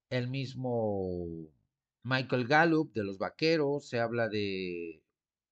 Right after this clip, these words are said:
eh, Justin Jefferson, se habla de Tyler Boyd,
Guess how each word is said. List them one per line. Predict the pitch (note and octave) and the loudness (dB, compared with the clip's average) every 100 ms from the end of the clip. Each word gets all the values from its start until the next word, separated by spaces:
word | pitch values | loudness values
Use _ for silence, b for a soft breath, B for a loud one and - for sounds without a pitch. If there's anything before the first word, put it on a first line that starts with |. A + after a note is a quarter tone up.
| _ _ _ _ _ _ _ _ | _ _ _ _ _ _ _ _
eh, | E2+ E2+ E2+ D#2 D#2+ | -12 -10 -10 -12 -6
Justin | C3 B2+ A#2 A#2 | -6 -4 -10 -2
Jefferson, | D#3+ D#3+ C#3+ C3 C3+ C3+ C3+ - _ _ _ _ _ | -2 -2 -6 -2 2 4 2 -4 _ _ _ _ _
se | - | 0
habla | C3+ C3+ B2 | 2 4 2
de | A#2 G#2+ G#2 | 2 2 2
Tyler | C#3 C3 B2 A2 | 2 4 2 2
Boyd, | D3 E3 D#3 D#3 E3 | 2 4 4 4 0